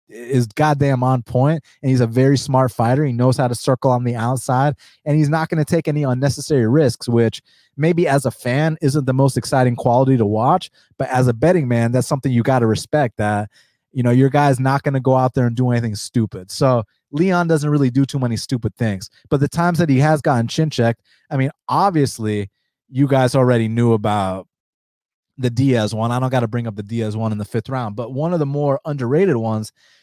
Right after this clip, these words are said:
that people tend to forget about was actually the Brian Barberena fight.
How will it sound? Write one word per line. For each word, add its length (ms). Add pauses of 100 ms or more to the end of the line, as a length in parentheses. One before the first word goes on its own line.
(120)
that 280
people 240
tend 220
to 40
forget 320
about 400 (840)
was 120
actually 400
the 80
Brian 400
Barberena 480
fight. 280